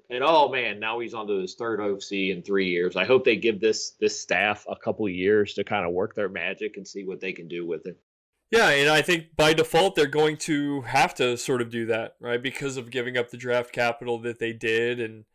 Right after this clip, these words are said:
Speaker 2: I don't know their salary cap situation, but <clears throat> just in seeing C J Stroud's reaction, though, I, I'm happy for him.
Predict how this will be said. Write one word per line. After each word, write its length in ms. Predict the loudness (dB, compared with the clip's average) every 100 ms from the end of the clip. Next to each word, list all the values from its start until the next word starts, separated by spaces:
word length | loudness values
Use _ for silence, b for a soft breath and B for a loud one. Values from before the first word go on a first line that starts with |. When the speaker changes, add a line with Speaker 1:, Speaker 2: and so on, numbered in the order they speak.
| _
Speaker 2:
I 80 | 0
don't 140 | 0 2
know 120 | 0
their 100 | 0
salary 440 | 0 0 0 -2
cap 260 | -2 -4 -4
situation, 800 | -8 -10 -8 -6 -6 -8 -8 -2
but 240 | -2 -2 _ _ -10
<clears throat> 800 | -10 -10 -16 -20 _ _ _ -2
just 240 | 0 0
in 140 | 0
seeing 260 | 0 0 0
C 240 | -2 -2
J 160 | 0 0
Stroud's 880 | 0 -2 2 4 4 2 -2 -6 -8 _
reaction, 840 | -12 -6 0 2 2 0 -4 -4
though, 260 | 0 2 4
I, 120 | 2 -2 b b b b b b b _ 0
I'm 160 | 0 2
happy 400 | 4 4 2 0
for 340 | 4 4 4
him. 360 | 2 -2 -4